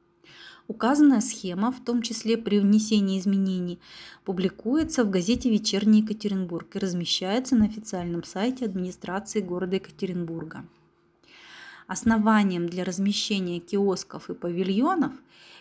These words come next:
является договор на размещение таких киосков и павильонов, заключенный с администрацией города Екатеринбурга в лице уполномоченного органа. Договор на размещение объектов нестационарной торговли заключается на торгах,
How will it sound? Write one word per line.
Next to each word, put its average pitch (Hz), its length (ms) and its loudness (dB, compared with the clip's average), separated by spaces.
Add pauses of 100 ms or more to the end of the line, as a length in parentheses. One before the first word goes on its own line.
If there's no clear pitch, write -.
является 196 640 0
договор 170 640 -4 (240)
на 226 220 2
размещение 240 720 0
таких 214 540 -8
киосков 190 600 -4
и 208 60 -4
павильонов, 190 680 0 (520)
заключенный 214 760 0
с - 100 -8
администрацией 196 920 -2
города 175 300 -6
Екатеринбурга 190 720 -4
в 214 80 2
лице 190 260 -4
уполномоченного 196 960 -2
органа. 175 580 -6 (920)
Договор 185 540 0
на 254 160 8
размещение 214 680 4
объектов 180 640 -6
нестационарной 196 920 -2
торговли 214 540 0
заключается 185 840 -2
на 254 200 4
торгах, 175 640 -2